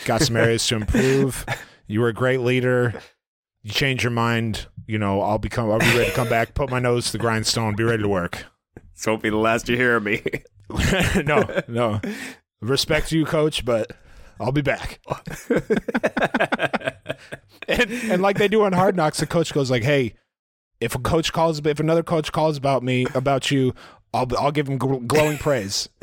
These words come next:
Speaker 1: And Michelle stops short, just short of like, "Hey, if you need me to come in on your season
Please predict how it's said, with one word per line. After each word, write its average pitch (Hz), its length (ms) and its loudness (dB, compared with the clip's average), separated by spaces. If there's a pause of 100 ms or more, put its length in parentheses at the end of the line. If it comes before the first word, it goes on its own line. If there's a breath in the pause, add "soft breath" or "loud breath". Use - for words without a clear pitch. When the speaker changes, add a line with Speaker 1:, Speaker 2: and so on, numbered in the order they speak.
(140)
Speaker 1:
And 120 140 0
Michelle 175 420 2
stops 160 300 0
short, 151 220 0
just 151 180 0
short 147 180 2
of 120 80 -2
like, 120 140 2
"Hey, 139 160 2
if 120 80 -2
you 135 80 2
need 147 160 2
me 151 100 2
to 147 60 0
come 151 220 0
in 147 100 2
on 139 160 2
your 147 160 2
season 143 600 2